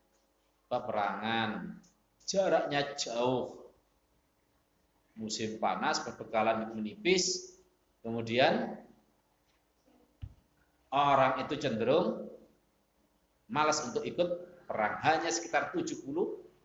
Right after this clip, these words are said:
orang kalau di ayat di sini, di tafsiran di sini. Mek nggur pitung puluh wong sing melu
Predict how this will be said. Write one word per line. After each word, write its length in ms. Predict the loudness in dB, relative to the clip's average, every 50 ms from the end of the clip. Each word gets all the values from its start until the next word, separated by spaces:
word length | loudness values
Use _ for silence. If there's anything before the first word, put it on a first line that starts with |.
| _ _ _ _ _ _ _ _ _ _ _ _ 0
orang 240 | 6 6 8 8 8
kalau 200 | 4 4 2 2 0
di 80 | -2 0 2
ayat 320 | 2 4 2 2 0 -6 -10
di 120 | -14 -14 -12
sini, 220 | -10 -10 -10 -10 -12 -12
di 160 | -10 -10 -2
tafsiran 480 | 0 0 0 0 -2 -2 -2 -2 -2 -4
di 80 | -6 -12
sini. 240 | -16 -16 -18 -20 -20 -20 -20 _ _ _ _ _ _ _ _ _ _ _ _ _ _ _
Mek 160 | -8 -2 0
nggur 240 | 2 2 2 2 4
pitung 560 | 4 4 4 2 0 0 2 2 2 2 0
puluh 400 | -2 -2 0 0 -2 -2 -4 -6
wong 400 | 2 4 4 4 4 2 -2 -6 -10 -14 -18 -20 _ _ _ -20 -20 _ _ _ _ _ _ _ _ _ _ _ _ _ _
sing 560 | -14 -10 -6 -2 0 0 0 0 -2 -4 -4 -4
melu 400 | -2 -2 0 0 0 0 0 -2